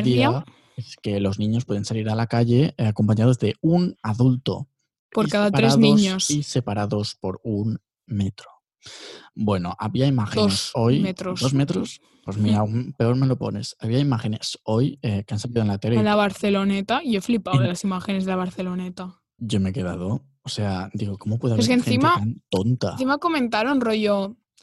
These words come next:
Speaker 1: vale, que a lo mejor, yo qué sé, tú a lo mejor no quieres llevar mascarilla, pero es recomendable y
Speaker 2: Claro, no es
Speaker 1: todo el mundo
Speaker 2: obligatorio, es
Speaker 1: tendría que
Speaker 2: recomendable.
Speaker 1: llevar.
Speaker 2: Sí, sí.
Speaker 1: Pero todo el mundo tendría que llevar, y más los niños,
Speaker 2: Ujú.
Speaker 1: porque tú sabes perfectamente que a un niño le vas a decir, "No te acerques a, yo qué sé, a tu amigo si te lo encuentras",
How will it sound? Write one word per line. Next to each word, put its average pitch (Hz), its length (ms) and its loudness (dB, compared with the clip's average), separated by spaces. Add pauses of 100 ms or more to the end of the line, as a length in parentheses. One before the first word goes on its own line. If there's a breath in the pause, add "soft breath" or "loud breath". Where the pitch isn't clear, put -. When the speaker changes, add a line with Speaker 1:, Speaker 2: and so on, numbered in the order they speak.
(280 soft breath)
Speaker 1:
vale, 240 240 2
que 269 100 2
a 233 60 4
lo 220 60 4
mejor, 208 340 0
yo 208 160 0
qué 202 40 2
sé, 190 140 0
tú 208 120 0
a - 20 6
lo 220 60 4
mejor 240 200 2
no 254 100 4
quieres 208 160 2
llevar 202 200 2
mascarilla, 180 580 -4
pero 185 180 -4
es 185 60 -2
recomendable 196 960 0
y 196 160 -4
Speaker 2:
Claro, 98 360 -2
no - 120 0
es 107 80 4
Speaker 1:
todo 220 100 8
el 226 100 8
mundo 226 180 4
Speaker 2:
obligatorio, - 0 -
es - 40 0
Speaker 1:
tendría 214 260 6
que - 80 2
Speaker 2:
recomendable. 190 500 2
Speaker 1:
llevar. - 100 -20
Speaker 2:
Sí, - 200 -10
sí. - 260 -6 (360)
Speaker 1:
Pero 104 200 2 (680)
todo 226 140 4
el 233 40 6
mundo 240 140 4
tendría 233 180 2
que 208 80 2
llevar, 214 220 2
y 226 40 -2
más 208 160 0
los 262 140 2
niños, 247 300 4
Speaker 2:
Ujú. 175 40 -2
Speaker 1:
porque 190 220 -4
tú 202 140 -6
sabes 208 280 -2
perfectamente 202 640 -4
que 208 80 -8
a 196 40 -2
un 190 120 -4
niño 190 260 -4
le 190 100 -2
vas 185 120 -4
a 196 40 -4
decir, 190 200 -4
"No 190 120 -4
te 202 80 -4
acerques 202 420 -4
a, 175 80 -2
yo 185 160 -4
qué 202 80 -4
sé, 208 100 0
a 185 40 0
tu 185 100 -2
amigo 196 340 2
si 180 140 -4
te 180 80 -10
lo 175 60 -6
encuentras", 202 680 -4